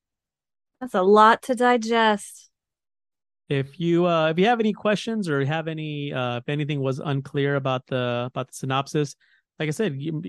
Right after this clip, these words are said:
Speaker 2: uh, hit
Speaker 1: Mm-hmm.
Speaker 2: us up on Twitter at D and D Lorecast.
Speaker 1: Yes.
Speaker 2: Uh, email D and D Lorecast at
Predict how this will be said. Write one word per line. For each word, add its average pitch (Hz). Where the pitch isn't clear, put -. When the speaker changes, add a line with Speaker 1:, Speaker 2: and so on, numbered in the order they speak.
Speaker 2:
uh, 139
hit 131
Speaker 1:
Mm-hmm. 147
Speaker 2:
us 151
up 147
on 135
Twitter 180
at 139
D 139
and 135
D 127
Lorecast. 175
Speaker 1:
Yes. -
Speaker 2:
Uh, 123
email 170
D 139
and 131
D 127
Lorecast 131
at 127